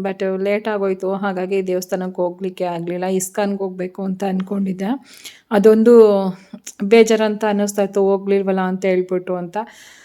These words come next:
ಇನ್ನು ನೆಕ್ಸ್ಟ್ ಡೇ ಸ್ನಾನ ಮಾಡ್ಕೊಬಂದು, ಆ, ಇಡ್ಲಿ ಮತ್ತೆ,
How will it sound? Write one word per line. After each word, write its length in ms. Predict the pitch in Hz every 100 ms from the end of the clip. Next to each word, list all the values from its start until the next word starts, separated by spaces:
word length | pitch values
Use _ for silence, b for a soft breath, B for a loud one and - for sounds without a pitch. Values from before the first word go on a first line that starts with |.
| B -
ಇನ್ನು 260 | 262 247 240
ನೆಕ್ಸ್ಟ್ 340 | 226 220 -
ಡೇ 80 | 233
ಸ್ನಾನ 300 | 233 226 214
ಮಾಡ್ಕೊಬಂದು, 800 | 220 208 202 208 202 196 196 240 214
ಆ, 580 | 196 202 208 202 190
ಇಡ್ಲಿ 480 | 190 190 208 196 226
ಮತ್ತೆ, 360 | 226 208 202